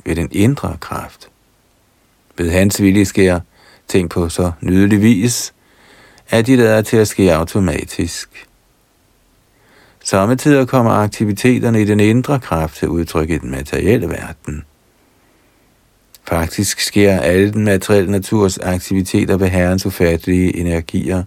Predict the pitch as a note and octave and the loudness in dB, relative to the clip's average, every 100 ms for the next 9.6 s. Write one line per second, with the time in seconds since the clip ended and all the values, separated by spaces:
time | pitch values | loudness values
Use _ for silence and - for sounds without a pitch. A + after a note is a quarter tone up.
0 | - _ _ _ _ _ _ _ _ _ | -8 _ _ _ _ _ _ _ _ _
1 | _ _ _ - A2+ A2+ A#2 C3+ C3 C3 | _ _ _ -2 0 2 2 2 2 2
2 | C3 A#2 A2 A2+ C#3+ - C#3 A#2 - G2+ | 2 2 2 4 4 2 2 0 2 4
3 | F#2 - - F2+ G2+ G#2 G#2+ - G#2 A2 | 4 0 -6 0 2 2 0 0 -2 2
4 | G#2+ G2+ G2 F#2+ F#2 G#2+ F#2+ G2 G2 - | 2 2 2 2 2 2 0 0 -2 -2
5 | G#2 G#2 A2 _ _ _ _ _ _ _ | 0 0 -4 _ _ _ _ _ _ _
6 | _ G2 A2 - C3 A#2+ C#3 C3 - A2+ | _ 2 2 4 2 4 2 2 2 0
7 | G#2 G#2+ A#2+ B2 A#2 F#2+ - A#2 A2 - | 0 2 2 2 0 0 0 0 -2 -2
8 | A2 G2+ F#2+ F2+ F2 - F#2 - A#2+ B2 | 0 2 2 0 0 -2 -4 0 0 0
9 | A2 E2+ D#2+ - D2+ | -4 -6 -8 -6 -6